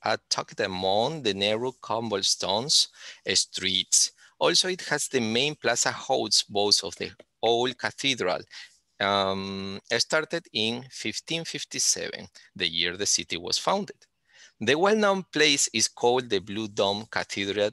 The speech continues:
of the Immaculate Conception. Finally, it is typical to visit the Casa de la Mujer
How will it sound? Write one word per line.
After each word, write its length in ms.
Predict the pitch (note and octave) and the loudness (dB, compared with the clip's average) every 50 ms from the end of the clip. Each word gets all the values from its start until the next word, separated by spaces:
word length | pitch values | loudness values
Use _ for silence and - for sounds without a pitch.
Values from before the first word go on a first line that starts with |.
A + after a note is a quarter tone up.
| - - | -2 -4
of 160 | G2 F2 F2 | -6 -4 -2
the 80 | F2+ F#2 | -2 -2
Immaculate 540 | F#2 F#2 G2 G2+ - - - F#2 F#2+ F#2 | -2 -2 -4 -4 -6 -6 -6 -6 -6 -6
Conception. 640 | - F2+ F2 F2 - - G2+ F#2+ - - - - - - - _ _ _ _ - _ _ | -6 -8 -6 -4 -4 -4 -4 -2 -4 -4 -4 -4 -6 -10 -14 _ _ _ _ -20 _ _
Finally, 600 | - - F2+ F2 F2 F2 F2 F#2 G2 A2 - - | -4 0 0 0 2 0 0 0 0 -2 -2 -2
it 80 | A2 A2+ | -2 -2
is 100 | A2 - | -4 -4
typical 460 | - - - - C#3 - - C#3+ C3+ | -4 -8 -8 -8 -6 -6 -6 -6 -4
to 160 | - - G#2+ | -6 -6 -4
visit 320 | G2+ A#2 A#2 - - B2 | -2 -2 -2 -2 -2 -2
the 100 | A#2 F#2 | -4 -6
Casa 380 | - - - G#2+ A2 - - A#2+ | -4 -2 0 0 0 0 -2 0
de 120 | A2 A2 | -2 -2
la 140 | G2 F#2 F#2 | 0 0 -2
Mujer 380 | F#2 F#2 F#2 F#2 B2+ D3+ G3 | -2 -4 -4 -2 -2 -4 -4